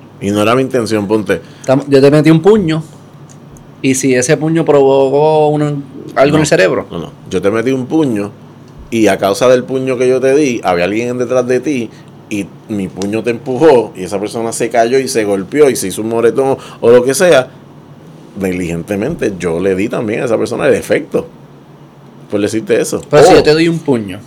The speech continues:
Speaker 1: Mm.
Speaker 2: y escenario A, te doy un puño y te di un concussion.
Speaker 1: No, pero eso fue intencional ya, eso no hay negligente, eso es intencional.
Speaker 2: Claro. Y
Speaker 1: El
Speaker 2: pero
Speaker 1: negligente es cuando yo
Speaker 2: Pero
Speaker 1: no fue mi intención darte a ti.
Speaker 2: Sí, sí, entiendo eso, pero, eh,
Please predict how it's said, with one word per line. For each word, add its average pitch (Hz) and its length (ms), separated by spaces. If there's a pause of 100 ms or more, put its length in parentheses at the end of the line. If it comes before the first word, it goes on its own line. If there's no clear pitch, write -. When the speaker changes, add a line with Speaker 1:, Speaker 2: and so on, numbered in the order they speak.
(120)
Speaker 1:
Mm. 80 60 (300)
Speaker 2:
y 110 760 (1120)
escenario 120 540
A, 95 120
te 117 80
doy 120 180
un 147 80
puño 175 560
y 117 100
te 117 120
di 110 100
un 117 100
concussion. 104 560 (600)
Speaker 1:
No, 104 100
pero 104 120
eso 85 100
fue 101 100
intencional 107 520
ya, - 120
eso 98 180
no 104 100
hay 107 120
negligente, 87 520
eso - 140
es 117 120 (340)
intencional. 90 800
Speaker 2:
Claro. - 220
Y - 40
Speaker 1:
El 110 80
Speaker 2:
pero 110 100
Speaker 1:
negligente 110 440
es 147 60
cuando 123 340
yo - 60 (340)
Speaker 2:
Pero 113 180
Speaker 1:
no 117 60
fue 123 120
mi 127 80
intención 131 600
darte 120 460
a 98 160
ti. 95 240 (140)
Speaker 2:
Sí, 139 120
sí, 135 100
entiendo 123 320
eso, 104 160
pero, 107 200
eh, 104 220